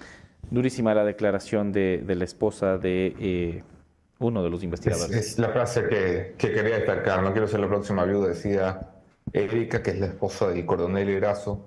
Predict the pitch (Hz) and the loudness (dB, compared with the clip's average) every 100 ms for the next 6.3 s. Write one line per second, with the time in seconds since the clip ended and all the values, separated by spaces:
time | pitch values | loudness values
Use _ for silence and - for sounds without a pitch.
0 | - - - - - 82 82 78 78 - | -12 -8 -6 -6 -4 -2 -2 -4 -6 -12
1 | 80 - _ _ _ _ _ 92 - - | -18 -20 _ _ _ _ _ -10 -10 -10
2 | 90 92 - - 117 131 - 107 - 101 | -6 -6 -6 -4 0 0 -2 -4 -2 -4
3 | - 156 147 - - 104 98 - 107 127 | -4 -2 -2 -4 -2 -2 0 0 0 0
4 | 135 110 123 120 95 117 127 131 - 143 | 0 0 -2 0 0 0 0 -2 -4 -2
5 | 170 151 107 139 139 131 104 95 92 135 | 0 0 0 -2 -2 0 0 -2 -2 0
6 | 143 113 - | 0 -2 -8